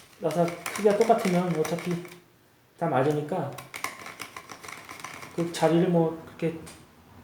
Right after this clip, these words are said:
기억할 필요가 없지만 나사 길이가 다르고 크기가 다를 때는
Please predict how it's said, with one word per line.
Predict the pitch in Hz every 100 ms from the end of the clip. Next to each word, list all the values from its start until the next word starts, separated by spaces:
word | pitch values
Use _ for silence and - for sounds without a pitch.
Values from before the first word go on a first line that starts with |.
| -
기억할 | - 170 175
필요가 | 175 180 175
없지만 | - 151 175 135 - - - - - - - - - - - - _ - - - _ - - _ _ _ _ - - _ _ _ -
나사 | 165 190
길이가 | - 175 190
다르고 | 151 165 160 165 175 170
크기가 | - 196 185
다를 | 156 151
때는 | 156 151